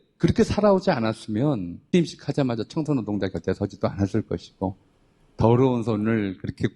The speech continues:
굳이 잡으려 들지도 않았을 것이고 대통령실 식당에 가서 식당 종업원들을 만났더라고요. 평소에 목소리가 들리지 않는 사람들의 이야기, 평소에 다른 사람들 옆에 잘 못 서는 사람들 옆에 서려고 하는 그런 의지,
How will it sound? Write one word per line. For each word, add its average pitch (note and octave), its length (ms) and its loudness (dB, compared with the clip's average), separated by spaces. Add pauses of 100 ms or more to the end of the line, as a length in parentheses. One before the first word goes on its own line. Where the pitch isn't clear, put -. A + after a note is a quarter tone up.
굳이 A#2+ 200 -8
잡으려 A#2 380 0
들지도 F#2+ 320 -4
않았을 F#2+ 340 -4
것이고 - 460 -8 (420)
대통령실 G#2 400 2
식당에 E3 440 0
가서 F#2+ 320 -2
식당 - 380 -4
종업원들을 F2+ 520 -2
만났더라고요. F2 840 -6 (220)
평소에 F#3+ 480 2
목소리가 B2+ 440 0
들리지 D3 340 2
않는 C3 160 2
사람들의 F#2+ 440 -2
이야기, F#2 600 -4 (420)
평소에 F3+ 340 4
다른 C3 220 -4
사람들 C#3+ 320 2
옆에 G#2+ 180 2
잘 C#3 160 2 (240)
못 C3 120 4
서는 F#3+ 300 2
사람들 C#3 280 2
옆에 A2+ 160 -2
서려고 A#2 340 0
하는 A2 220 -2
그런 A2+ 220 -2
의지, G#2 520 0